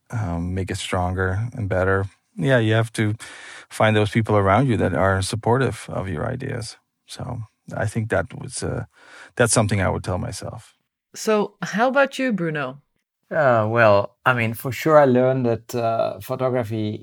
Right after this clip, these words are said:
Speaker 3: it's, uh, it's a, like a s-, full-time job, uh, either at your desk or in the field. So I spent probably way too much time in the field, which of course was the, the, the sweet part,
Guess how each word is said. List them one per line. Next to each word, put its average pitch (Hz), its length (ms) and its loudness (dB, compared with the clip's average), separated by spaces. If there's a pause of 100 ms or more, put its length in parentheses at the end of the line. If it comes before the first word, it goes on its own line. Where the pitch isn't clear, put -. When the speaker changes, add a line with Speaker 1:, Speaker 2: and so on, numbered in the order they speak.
(180)
Speaker 3:
it's, - 240 -14
uh, - 420 -14 (100)
it's - 680 -18
a, 104 80 -12 (800)
like 104 260 -2
a - 40 -10
s-, - 300 -12 (720)
full-time 135 600 4
job, 117 460 8 (100)
uh, 92 640 4 (300)
either 120 400 6
at 107 260 -4
your 113 180 2
desk 127 400 4 (240)
or 113 140 -2
in 107 120 0
the 101 100 -4
field. 90 440 -4
So - 240 -8
I 92 200 0
spent 110 560 -2 (600)
probably 131 260 8
way 131 160 6
too 147 80 -2
much 127 240 -2
time 117 180 4
in 110 100 0
the 101 100 0
field, 147 460 0 (180)
which - 380 -8 (180)
of - 160 -14
course 98 280 -10
was 92 240 -10
the, 95 140 -8
the, 92 320 -4
the 92 120 -6
sweet 104 320 -2
part, 120 400 4